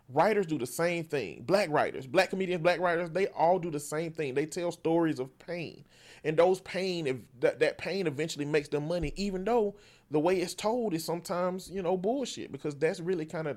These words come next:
the shake that we got. You know, now, to your point, though, about hip-hop, I think that hip-hop was infiltrated by gang culture. I do think it was infiltrated by drug culture, you know, selling and using drugs.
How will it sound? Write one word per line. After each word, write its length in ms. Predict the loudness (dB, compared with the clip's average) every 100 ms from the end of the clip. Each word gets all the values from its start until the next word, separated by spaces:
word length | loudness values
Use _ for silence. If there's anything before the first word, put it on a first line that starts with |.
| -8
the 80 | -12
shake 300 | -8 -8 -6
that 80 | -8
we 120 | -6
got. 200 | -8 -10 _ _ _ -20 _ -8
You 80 | 0
know, 140 | 0
now, 340 | 2 2 0 -2
to 100 | 2
your 180 | 4 2
point, 380 | 2 0 0 4
though, 220 | 4 6
about 280 | 4 4 2
hip-hop, 540 | -2 -4 -2 -2 -4 -10 -20 -20 -20 -6
I 140 | -2 -2
think 460 | 0 0 0 -2
that 220 | 2 2 0
hip-hop 760 | 4 4 4 2 4 4 2 -16 _ _ _
was 400 | 4 8 8 6 2
infiltrated 640 | 0 2 -2 0 0 2
by 140 | 0 -2
gang 340 | 0 0 0
culture. 500 | -2 -4 -4 -6 -14 -20 _ _ _ -20 -2
I 100 | 2
do 260 | 2 0 -4
think 260 | 0 0 2
it 100 | 0
was 180 | -2 -2
infiltrated 580 | -4 -4 -4 -2 -2 0
by 160 | -2
drug 480 | 0 0 4 4 2 -4
culture, 480 | -4 -2 -2 -4 -6 -8
you 100 | -6
know, 100 | -4
selling 360 | 2 4 4 2
and 200 | -2 -2
using 300 | -2 -4 -4
drugs. 460 | -8 -8 -8 -8 -14